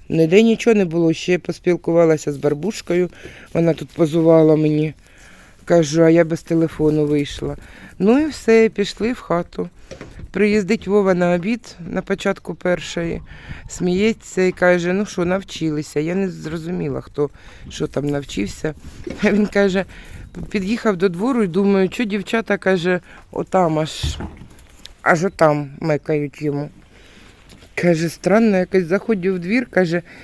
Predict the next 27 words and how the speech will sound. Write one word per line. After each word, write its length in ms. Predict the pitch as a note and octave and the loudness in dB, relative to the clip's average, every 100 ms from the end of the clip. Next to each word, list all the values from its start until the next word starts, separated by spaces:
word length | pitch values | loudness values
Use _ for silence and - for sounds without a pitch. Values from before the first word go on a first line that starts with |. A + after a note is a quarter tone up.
| - - | -16 0
дівки 380 | F#3 G3 - G3+ | 2 2 0 -4
всі 240 | - F#3+ | -4 -4
там, 280 | - A#3+ G3 | 0 2 0
а 40 | |
тут 200 | - G3+ | -2 -8
свині 360 | - D#3+ D#3 D3+ | -4 -2 0 0
гуляють. 580 | D3 C#3+ C#3 C#3 - - - - - - - - - - - - - - E3+ | -2 -2 -4 -8 -14 -20 -20 -20 -20 -20 -20 -20 -20 -20 -20 -20 -18 -14 -8
Ну, 160 | E3+ | -8
то, 120 | - | -8
каже, 240 | - E3+ D#3 | -6 -4 -4
позаганяв, 600 | D#3+ D3+ D#3+ E3 F#3+ G3 | -2 0 0 0 0 0
закрутив 500 | D#3 - D#3 E3 D3 | -2 -4 -6 -4 -4
проволочкою, 760 | D#3 G3 F3+ D3+ D3 - D#3 | -2 0 2 0 -2 -8 -8
так 200 | - E3+ | -6 -8
що 160 | - E3 - - - - - - - | -8 -10 -10 -16 -20 -20 -20 -20 0
в 40 | |
нас 160 | F#3 G3+ | 2 2
вчора 300 | - F#3+ F#3 | 4 4 6
був 200 | F3 F#3+ | 4 2
побіг 380 | F#3+ F3+ G#3 - | 2 6 6 4
із 80 | F3+ | -2
Шоушенка, 720 | - G3+ G3 - B3 A#3 F3 | 2 2 4 4 2 4 4
а 100 | E3+ | 6
я 140 | F3 F#3 | 6 2
це 160 | F3+ | -2
прозівала. 640 | D#3 E3 D3+ C#3 B2+ A#2+ C3 _ _ _ - - - - - | -2 0 0 2 2 2 -2 _ _ _ -20 -20 -20 -16 0
Да? 260 | F#3 C4 | 4 4